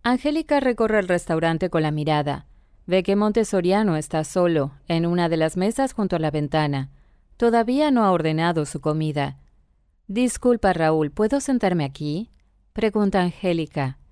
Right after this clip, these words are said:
«Claro, Angie», responde Montesoriano, casi sin prestarle atención.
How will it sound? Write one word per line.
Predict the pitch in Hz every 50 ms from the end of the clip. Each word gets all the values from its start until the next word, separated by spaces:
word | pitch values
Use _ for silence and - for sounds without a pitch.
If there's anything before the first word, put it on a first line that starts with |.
| _ _ _ _ _ _ -
«Claro, | - 240 262 302 311 302
Angie», | 233 170 151 151 151 135 147 139 131 135 - - - - -
responde | 175 170 175 170 - - 180 170 170 165
Montesoriano, | 160 170 175 180 175 147 - 156 143 139 151 151 147 147 143 139 139 -
casi | - 240 247 - 269
sin | 247 - 262 262
prestarle | 240 233 226 214 - - 202 180 170 147
atención. | 135 139 147 143 135 - 156 143 135 131 127